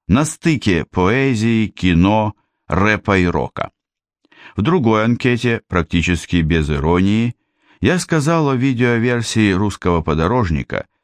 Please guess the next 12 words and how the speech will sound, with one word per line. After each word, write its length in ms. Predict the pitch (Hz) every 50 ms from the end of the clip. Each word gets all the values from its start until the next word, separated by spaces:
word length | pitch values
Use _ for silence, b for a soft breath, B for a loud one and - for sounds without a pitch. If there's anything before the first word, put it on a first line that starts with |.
| _ _ _ _ _ _ _ _
как 260 | - 139 175 175 - 175
о 80 | 170
лучшем 460 | 156 147 165 190 180 - - 170 160
российском 680 | 151 151 143 135 - - 143 143 131 - - 127 120 113
кино, 460 | - - 117 110 90 82 67 50 - - _ _ _ _ _ _ _ _ _ _ _ _ _ -
и 120 | 80 87
не 180 | 95 110 147 156
только 560 | 156 - 98 92 85 78 - - 82 82 76
две 240 | 65 78 82 85 80
тысячи 440 | - - 98 - - 131 107 - 110
четырнадцатого 920 | 90 - 73 - - 78 73 78 80 78 - - 76 - - 73 71 71
года. 320 | 64 - 55 53 50 -